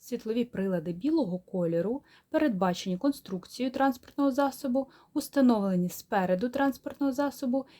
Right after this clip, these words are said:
і призначені для покращення видимості транспортного засобу під час його руху у світлий час доби. Дитяча утримуюча система.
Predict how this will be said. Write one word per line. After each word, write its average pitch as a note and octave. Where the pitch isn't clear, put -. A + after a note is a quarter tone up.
і F4
призначені A3+
для F#3
покращення A#3
видимості A3
транспортного A3
засобу G3+
під -
час A#3+
його F3
руху B3+
у B3
світлий D4+
час G3
доби. E3+
Дитяча C4+
утримуюча A#3
система. F3+